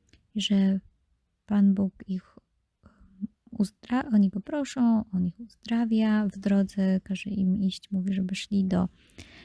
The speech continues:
kapłanów, się pokazali, oni idą i w tej drodze są oczyszczeni. Jeden wraca podziękować.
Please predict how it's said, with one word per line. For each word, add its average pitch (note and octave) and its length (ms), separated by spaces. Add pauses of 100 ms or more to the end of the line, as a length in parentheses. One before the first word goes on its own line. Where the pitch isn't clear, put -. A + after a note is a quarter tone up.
(140)
kapłanów, C4+ 400
się - 100
pokazali, G#3+ 560
oni E3+ 240 (480)
idą B3+ 440
i G3+ 120
w - 80
tej F#3+ 220
drodze G#3+ 340
są A3+ 140
oczyszczeni. F#3+ 840
Jeden B3+ 400
wraca G3 640
podziękować. G3 960